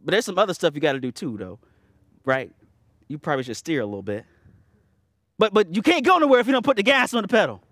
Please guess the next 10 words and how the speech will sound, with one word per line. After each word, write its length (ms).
Beloved, 280
there's 180
no 380
movement 560
if 100
the 100
gospel 380
is 60
not 180
central. 460